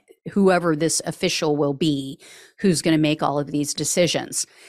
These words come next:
Now, on top of all of this, this monumental decision, the judge imposed sanctions against Trump's attorneys.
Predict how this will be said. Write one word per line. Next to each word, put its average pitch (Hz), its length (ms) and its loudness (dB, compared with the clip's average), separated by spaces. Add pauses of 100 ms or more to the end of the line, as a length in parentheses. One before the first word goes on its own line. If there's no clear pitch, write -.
(220)
Now, 170 200 2
on 170 120 2
top 359 400 2
of 302 140 2
all 185 260 6
of 151 140 -2
this, 143 360 -2
this 165 220 -6
monumental 190 840 2
decision, 151 560 0
the 151 120 0
judge 226 500 2
imposed 190 480 0
sanctions 180 800 -2
against 156 460 -2
Trump's 214 300 -2
attorneys. 170 680 0